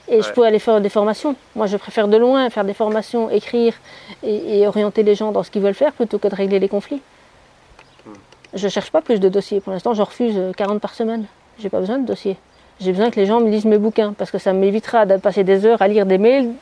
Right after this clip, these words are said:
Speaker 1: où ils me posent des questions dont les réponses sont dans le bouquin.
Speaker 2: Ouais.
Speaker 1: C'est tout.
Speaker 2: C'est clair. <laughs> Non, mais c'est rigolo, il faut, faut en parler, je pense, parce qu'il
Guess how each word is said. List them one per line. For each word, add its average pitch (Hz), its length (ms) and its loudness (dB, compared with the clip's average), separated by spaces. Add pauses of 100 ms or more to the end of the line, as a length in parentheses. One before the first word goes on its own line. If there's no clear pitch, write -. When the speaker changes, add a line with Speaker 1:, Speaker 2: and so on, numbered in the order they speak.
(120)
Speaker 1:
où 254 80 0
ils 214 60 2
me 190 40 -6
posent 214 140 2
des 190 100 0
questions 220 300 -2
dont 240 80 0
les 202 80 0
réponses 208 300 -2
sont 233 100 -6
dans 214 100 -2
le 208 80 -4
bouquin. 196 240 -8 (320)
Speaker 2:
Ouais. 101 140 -12 (580)
Speaker 1:
C'est 190 120 -6
tout. 277 200 -4
Speaker 2:
C'est - 380 -10
clair. 277 180 -2
<laughs> - 40 -20 (840)
Non, 120 100 2
mais 120 80 0
c'est 120 80 -2
rigolo, 117 220 2
il 123 60 2
faut, 110 200 -6
faut - 140 -4
en 107 80 0
parler, 113 180 2
je - 60 -8
pense, 117 120 -6
parce - 140 -16
qu'il 107 240 -6